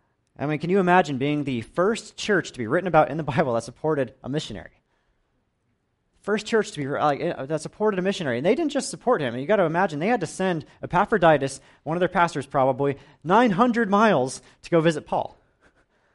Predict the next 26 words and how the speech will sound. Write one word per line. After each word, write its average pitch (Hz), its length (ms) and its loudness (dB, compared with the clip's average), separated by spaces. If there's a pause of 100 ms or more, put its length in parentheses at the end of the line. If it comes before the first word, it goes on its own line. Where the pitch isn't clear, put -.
(540)
This 196 120 -4
wasn't 311 260 2
an 190 100 0
easy 208 260 2
thing. 240 240 0
Like, 131 160 0
it 156 100 -4
wasn't 226 240 0
like 175 220 0
they, 156 220 2
they, 143 320 0
they 147 160 -4
didn't 165 260 -4
think 165 120 -6
about 135 220 0
this. 123 160 -10
It's 123 100 -12
not 214 120 -2
like 214 120 0
they 190 80 0
gave 170 220 4
out 165 160 6
of 180 40 2
their 160 100 2
abundance 165 520 0
either. 143 360 -4